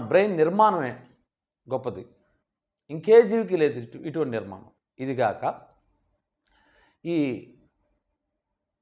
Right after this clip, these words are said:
ఐదో వేలు, ఈ బొటన వేలు, తగ్గిమ జంతువులకి ఈ ఐదో వేలు గంటిపోయి, బొటన వేలు గంటిపోయి ఉంటాయి, వేళ్ళు ఇలా గంటుకొని ఉంటాయి.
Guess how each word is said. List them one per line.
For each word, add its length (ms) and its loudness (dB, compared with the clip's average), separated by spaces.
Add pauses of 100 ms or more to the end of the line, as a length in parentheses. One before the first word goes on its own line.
(120)
ఐదో 240 0 (100)
వేలు, 220 -6 (100)
ఈ 120 -10
బొటన 440 -6
వేలు, 220 -8 (2000)
తగ్గిమ 360 0
జంతువులకి 560 -2 (960)
ఈ 120 -6 (480)
ఐదో 260 0 (100)
వేలు 160 0 (140)
గంటిపోయి, 360 -4
బొటన 300 -6
వేలు 260 -4
గంటిపోయి 360 -8
ఉంటాయి, 240 -10
వేళ్ళు 280 -4
ఇలా 140 -6
గంటుకొని 300 -8
ఉంటాయి. 300 -14